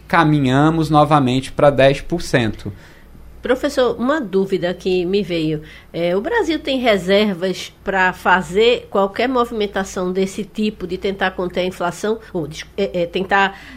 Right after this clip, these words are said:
Speaker 2: é, a-, fazer com que a âncora monetária contenha a inflação? E se isso acontecer, quais seriam as medidas,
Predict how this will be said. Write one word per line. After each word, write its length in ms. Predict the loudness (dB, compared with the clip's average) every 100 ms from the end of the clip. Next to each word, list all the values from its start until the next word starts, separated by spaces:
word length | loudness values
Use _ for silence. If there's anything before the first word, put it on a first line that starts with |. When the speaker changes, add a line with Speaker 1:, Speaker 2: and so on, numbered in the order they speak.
| -6
Speaker 2:
é, 220 | -2 0
a-, 140 | 0 0
fazer 420 | 4 4 6 6
com 160 | 6 2
que 80 | 4
a 100 | 4
âncora 320 | 4 2 2
monetária 560 | 2 2 2 2 0
contenha 380 | -2 -2 -2 -2
a 40 | 0
inflação? 400 | -2 -4 -2 -2
E 60 |
se 160 | -2 -2
isso 380 | 0 0 0 -2
acontecer, 680 | 0 0 0 2 2 0 -2 -18 -20 0
quais 220 | 2 4
seriam 340 | 4 4 4
as 80 | 6
medidas, 720 | 6 6 4 0 2 0 0